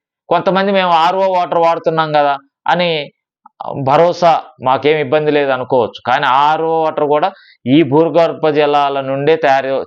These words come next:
చేస్తున్నటువంటి పరిస్థితి. కాబట్టి వాటిల్లో కూడా వాటి యొక్క దుష్పరిణామాలు ఆ-, వాటిల్లో కూడా క్యారీ అవుతున్నాయి. అందుకని ఉన్నాటిల్లో ఏది బెటర్ అని అంటే, మన జలమండలి సప్లై చేసేటువంటి రక్షిత మంచినీరు,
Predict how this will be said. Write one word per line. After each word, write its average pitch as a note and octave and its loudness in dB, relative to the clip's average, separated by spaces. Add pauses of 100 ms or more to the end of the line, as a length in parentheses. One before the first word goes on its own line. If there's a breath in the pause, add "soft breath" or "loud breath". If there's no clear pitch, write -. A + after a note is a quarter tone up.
(140)
చేస్తున్నటువంటి A#2+ -2 (340 soft breath)
పరిస్థితి. A2 -4
కాబట్టి C#3 -2 (240 loud breath)
వాటిల్లో D#3+ 2
కూడా F#3 0 (320 soft breath)
వాటి C3 0
యొక్క C3+ 0
దుష్పరిణామాలు D#3+ 0
ఆ-, A#2 -2
వాటిల్లో D#3 0
కూడా D#3+ -2
క్యారీ D#3+ 0
అవుతున్నాయి. D#3+ -2 (500 soft breath)
అందుకని A2 0
ఉన్నాటిల్లో F#3 2
ఏది F#3 -2
బెటర్ E3+ 0
అని E3+ -4
అంటే, E3+ -2 (360 loud breath)
మన B2+ 0
జలమండలి F#3 2
సప్లై F3 0
చేసేటువంటి D#3+ 0 (260 loud breath)
రక్షిత E3 -2
మంచినీరు, C#3+ 0